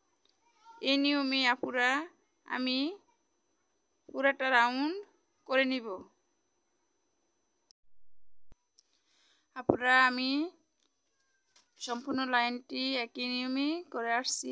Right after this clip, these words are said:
প্রথমে আমি যেভাবে করেছিলাম শেষের দিকেও তেমনিভাবে করেছি। এখন আমি তিনটি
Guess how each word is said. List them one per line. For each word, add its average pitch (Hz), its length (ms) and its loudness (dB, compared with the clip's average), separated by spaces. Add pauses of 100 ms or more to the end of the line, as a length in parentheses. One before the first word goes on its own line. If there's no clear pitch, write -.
(120)
প্রথমে 247 420 -6
আমি 247 120 -4 (100)
যেভাবে 247 380 -4
করেছিলাম 254 680 -4 (520)
শেষের 247 500 -2
দিকেও 269 340 0 (520)
তেমনিভাবে 247 680 -2 (640)
করেছি। 262 460 -2 (540)
এখন 254 240 -8 (100)
আমি 254 220 0 (720)
তিনটি 254 440 -4